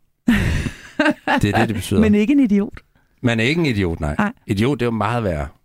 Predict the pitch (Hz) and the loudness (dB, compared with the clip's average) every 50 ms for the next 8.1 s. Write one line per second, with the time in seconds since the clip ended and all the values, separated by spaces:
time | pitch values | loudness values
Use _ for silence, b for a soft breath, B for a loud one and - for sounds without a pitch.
0 | _ _ _ _ - 185 185 208 202 185 190 233 269 - 247 226 226 214 - - | _ _ _ _ -2 0 0 2 2 2 2 0 0 0 -2 -2 -4 -4 -4 -4
1 | 220 - 302 277 - - _ _ - - 104 110 113 113 120 139 - - - 123 | -4 -4 -6 -8 -16 -20 _ _ -4 -2 -2 0 0 0 -2 -2 -4 -2 -2 -2
2 | 117 - - 120 117 110 104 101 98 98 107 107 - _ _ - - 113 104 98 | 0 0 0 0 0 0 0 -2 -2 -2 -2 -2 -4 _ _ -16 -6 -4 -4 -4
3 | - - - - - 135 113 90 85 87 85 85 85 87 85 82 90 92 92 90 | -4 -6 -6 -4 -2 0 0 0 0 -2 0 0 0 0 -2 -2 -2 -2 -2 -2
4 | 87 98 - - 80 - - _ _ _ _ _ _ _ _ _ _ _ _ _ | -2 -4 -4 -6 -6 -6 -8 _ _ _ _ _ _ _ _ _ _ _ _ _
5 | - - 170 - - 185 190 - - - _ _ _ _ _ _ _ _ _ _ | -6 -4 -2 -2 -2 -2 -4 -6 -10 -14 _ _ _ _ _ _ _ _ _ _
6 | _ _ _ _ _ _ - 175 180 160 190 208 240 294 277 254 - 262 262 277 | _ _ _ _ _ _ -2 -2 0 0 2 2 2 4 2 2 2 2 2 2
7 | 277 269 247 247 254 220 226 262 247 233 262 262 233 226 233 233 233 254 - 302 | 2 0 0 0 0 2 2 2 2 2 4 4 4 4 4 2 2 0 0 0
8 | - 233 | 0 0